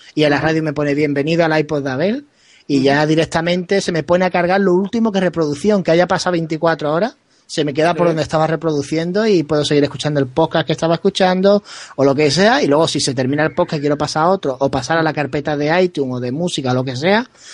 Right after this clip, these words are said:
Speaker 1: desde los mismos controles de la radio puedo cambiar y no tengo que estar con el móvil tocando el móvil. Y la verdad que muy contento.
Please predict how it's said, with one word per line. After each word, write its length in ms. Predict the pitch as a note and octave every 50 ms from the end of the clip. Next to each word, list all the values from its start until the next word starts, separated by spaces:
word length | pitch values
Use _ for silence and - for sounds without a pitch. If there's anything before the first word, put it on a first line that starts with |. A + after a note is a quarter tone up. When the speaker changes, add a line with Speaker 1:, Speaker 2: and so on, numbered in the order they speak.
| - - -
Speaker 1:
desde 220 | D3+ D3 C3+ C#3
los 120 | C#3 C3+ B2+
mismos 480 | C#3+ D3+ D#3 D#3+ D#3+ D#3+ D#3+ D#3+ D#3 - _
controles 460 | - D#3+ D#3 D3+ D3 D#3 D#3 D#3 C3+
de 60 | D3+
la 100 | D#3 D3
radio 260 | C#3+ D#3 D#3+ E3+ E3
puedo 200 | - D#3+ D3 C#3+
cambiar 480 | - D#3 C#3+ C#3+ C3 D#3 E3 E3 F3+ G3
y 180 | G3 F3+ D#3+ C#3+
no 100 | C#3 C#3
tengo 120 | C#3+ C#3
que 60 | C#3
estar 180 | B2 - D3+ C#3
con 100 | C3+ C3
el 100 | C3 C3
móvil 380 | C3 C#3+ C#3+ C#3 C#3+ C#3 C3+
tocando 380 | C3 C#3 B2 B2 C3 C3+ C3+ B2+
el 80 | B2 B2+
móvil. 400 | D3 F3 F#3 F#3 F#3+ F#3+ F3 C3+
Y 200 | A#2 G#2+ G#2 - - - - - - - - -
la 60 | - C3
verdad 160 | C3 D3+ E3+
que 60 | G3+
muy 120 | G#3+ G#3 F#3
contento. 560 | F3 D3+ C#3+ D#3 F#3 A3 A3+ - A#2 A2